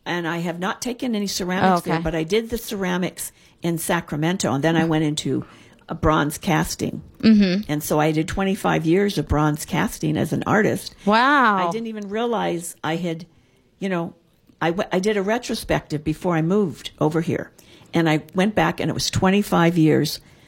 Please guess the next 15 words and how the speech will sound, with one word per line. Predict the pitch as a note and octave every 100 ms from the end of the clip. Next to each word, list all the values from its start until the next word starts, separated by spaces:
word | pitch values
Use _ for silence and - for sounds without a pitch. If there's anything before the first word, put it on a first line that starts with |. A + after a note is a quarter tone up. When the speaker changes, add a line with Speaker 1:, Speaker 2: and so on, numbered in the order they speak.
| - -
Speaker 1:
of | D3 -
art | C#3 - - - _ -
I | C3+
had | D#3 D#3
been | C3
pr-, | -
doing. | F#3 F3+ F#3
Speaker 2:
Wow. | F#3 F#3+ G3 G3 G3 G3 F#3+ F3+ F3 D#3+
Speaker 1:
You | D3
know, |
starting | D#3+ - F3+ G3 G3+
out | -
with | -
clay, | - G3+ F3 D#3 E3 -
doing | F3